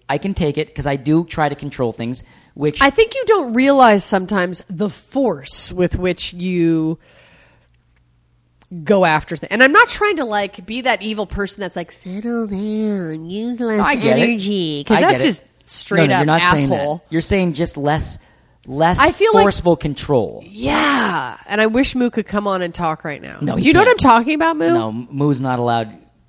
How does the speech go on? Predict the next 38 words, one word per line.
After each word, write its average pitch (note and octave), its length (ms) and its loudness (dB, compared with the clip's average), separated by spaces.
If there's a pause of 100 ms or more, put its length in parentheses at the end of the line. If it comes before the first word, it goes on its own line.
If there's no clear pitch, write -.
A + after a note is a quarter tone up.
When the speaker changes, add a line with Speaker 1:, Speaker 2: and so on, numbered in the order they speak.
(100)
Speaker 1:
to G#2+ 180 -10
have A2 180 -10
any G#2+ 140 -10
ti-, G#2+ 360 -8
part G2+ 200 -4
of F#2+ 60 -16
this F#2 180 -18 (160)
podcast. F3 120 -10 (280)
Speaker 2:
Okay. - 80 -6
Speaker 1:
He's, - 260 -14 (840)
okay, F3+ 260 0
I F3 120 -2
get D3 180 -2
it. D3+ 100 -8 (300)
Speaker 2:
Where C4+ 260 6
it's C4 180 0
Speaker 1:
I C#4 100 -4
get C4+ 60 -2
Speaker 2:
like, C4+ 300 2
Speaker 1:
it. C4 80 -8
Speaker 2:
I C4 160 2
feel E4 260 -8
like C#4+ 240 -6 (160)
there's A3 400 -2
sort G#3+ 380 -6
of, G3 400 -6 (240)
there's A#3+ 280 6
ways B3 520 6
you C4+ 60 0
could B3+ 180 0
go A3 220 4
about, G#3 520 8 (760)
um, F3 640 2
securing B3+ 800 0
an G#3 60 2
environment A3 840 4
to F#3+ 80 -8
function G#3+ 760 2